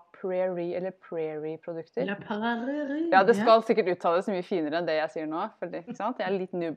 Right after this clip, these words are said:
Speaker 1: på det. Men så hadde de ikke den serien på det parfymeriet som jeg var på. Jeg var på Kicks,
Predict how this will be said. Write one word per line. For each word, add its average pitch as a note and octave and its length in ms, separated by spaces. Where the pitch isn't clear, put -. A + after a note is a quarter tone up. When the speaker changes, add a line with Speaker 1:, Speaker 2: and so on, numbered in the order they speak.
Speaker 1:
på E3 80
det. C4 140
Men C#4 160
så D4+ 140
hadde A#3+ 260
de F3 80
ikke G#3 160
den G3 160
serien F#3 400
på F3+ 200
det E3 140
parfymeriet F#3 480
som G3 80
jeg E3+ 80
var - 160
på. C#4+ 140
Jeg - 420
var - 80
på - 140
Kicks, F3+ 340